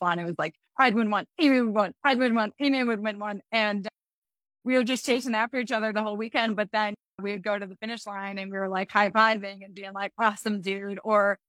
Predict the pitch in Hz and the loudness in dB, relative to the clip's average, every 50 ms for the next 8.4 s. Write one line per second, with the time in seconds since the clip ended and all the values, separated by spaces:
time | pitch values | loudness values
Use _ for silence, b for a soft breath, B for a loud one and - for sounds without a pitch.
0 | _ _ _ - 233 240 220 175 220 214 214 208 180 - 190 202 190 - 208 202 | _ _ _ 0 2 2 2 2 2 0 0 0 0 2 2 2 2 0 -2 -4
1 | 185 180 208 214 214 214 208 - - 196 196 202 202 202 196 196 196 185 - 220 | -2 0 2 2 2 2 0 -2 -4 -4 -2 -2 0 2 2 4 4 2 2 0
2 | 208 185 - 202 208 202 202 214 - - 202 185 175 - - - _ _ _ _ | -2 -4 -2 -2 -2 -2 -2 -6 -2 0 0 0 0 -4 -10 -18 _ _ _ _
3 | - 254 247 233 233 226 220 214 202 196 196 - - 208 208 220 220 214 214 208 | -2 0 0 2 2 2 2 4 4 2 2 2 2 2 2 2 0 -2 -6 -10
4 | 190 - 214 202 196 - - 196 196 180 - - 233 220 220 208 202 190 196 - | -10 -8 -8 -8 -8 -10 -12 -14 -14 -16 -8 -4 -2 0 0 0 0 -2 -4 -6
5 | _ - 294 247 196 - _ _ _ _ _ _ _ _ _ _ _ _ _ - | _ -2 0 0 0 -4 _ _ _ _ _ _ _ _ _ _ _ _ _ -2
6 | 254 240 240 214 202 196 202 202 - 285 262 247 240 - - 240 185 226 220 214 | 0 4 6 6 6 6 4 0 -2 0 0 0 0 -2 -6 -8 -8 -8 -8 -8
7 | 208 208 202 202 196 - 190 220 220 208 - 208 190 180 175 170 226 233 220 208 | -6 -4 -4 -4 -4 -4 -6 -6 -6 -4 -4 -6 -6 -6 -4 -4 -2 -2 0 0
8 | 190 185 180 - 202 190 190 - | 0 -2 -4 -2 -2 -2 -2 -4